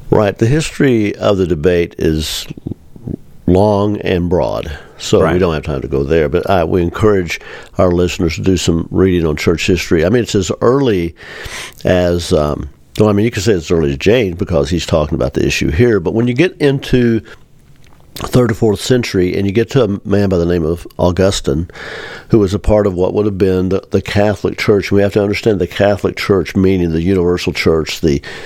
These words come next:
Speaker 1: the, the church as a whole, and, and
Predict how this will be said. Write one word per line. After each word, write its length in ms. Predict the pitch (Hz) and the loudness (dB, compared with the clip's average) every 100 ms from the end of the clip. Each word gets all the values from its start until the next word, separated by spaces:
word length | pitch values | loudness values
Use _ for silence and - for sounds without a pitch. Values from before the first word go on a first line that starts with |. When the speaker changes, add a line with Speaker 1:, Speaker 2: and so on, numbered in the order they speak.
| - - - | -16 -18 -6
Speaker 1:
the, 360 | - 82 69 73 | 0 2 0 -2
the 100 | 95 | -2
church 480 | - - 80 - - | 0 0 0 -2 -6
as 180 | 64 98 | -2 0
a 60 | 90 | 2
whole, 400 | 104 78 69 - - - - - - | 2 0 -2 -6 -16 -20 -20 -10 -2
and, 300 | 98 98 - | 0 0 0
and 420 | 127 143 120 107 | 0 2 0 -4